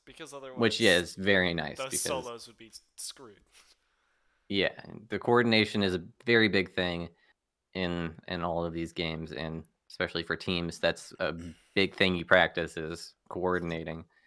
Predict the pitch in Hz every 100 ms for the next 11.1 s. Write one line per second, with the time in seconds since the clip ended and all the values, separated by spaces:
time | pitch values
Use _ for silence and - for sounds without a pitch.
0 | _ _ _ _ _ _ _ _ _ _
1 | _ _ - _ _ _ _ 165 156 104
2 | - - 202 226 240 240 254 247 208 160
3 | 160 131 123 - 123 - 127 117 123 123
4 | 147 151 165 165 156 143 143 120 135 139
5 | - 139 143 151 147 147 143 _ _ _
6 | _ 147 139 - 139 135 135 - 147 139
7 | 135 139 135 131 131 - 131 - - 143
8 | 135 131 123 131 - 131 127 117 120 123
9 | 117 120 110 113 113 - 120 - - 127
10 | 117 113 - 120 117 117 120 120 123 143
11 | 135